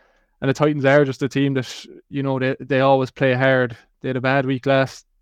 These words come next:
last week, but, um, they beat the Dolphins recently. Not too many times this year have, have they been out of it,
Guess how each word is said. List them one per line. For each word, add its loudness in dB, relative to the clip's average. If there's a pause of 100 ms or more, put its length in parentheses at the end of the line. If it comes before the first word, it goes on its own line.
(120)
last -2
week, -4 (120)
but, -8 (800)
um, 0
they -4
beat -2
the -16
Dolphins 0
recently. -4 (880)
Not -2
too -2
many 0
times -2
this -4
year 0
have, -6
have -8
they 2
been -2
out 0
of -6
it, -8